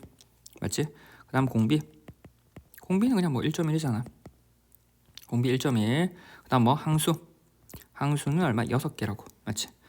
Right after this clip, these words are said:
그럼 여기다 한번 써버리면 우리는 일 점 일. 일 점 일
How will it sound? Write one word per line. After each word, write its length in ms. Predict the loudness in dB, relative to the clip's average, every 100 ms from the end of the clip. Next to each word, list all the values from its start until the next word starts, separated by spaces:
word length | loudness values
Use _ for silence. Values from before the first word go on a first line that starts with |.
| -20 -20
그럼 220 | -6 0 2
여기다 200 | 2 0
한번 180 | -2 -2
써버리면 600 | -2 0 0 0 -2 -4
우리는 440 | -4 0 0 -2
일 140 | 0 0
점 180 | 2 0
일. 120 | -2 -8 _ _ _ _ _ _ -20 -20 -20 -20 -4
일 140 | -2 0
점 220 | 0 2
일 220 | 0 -2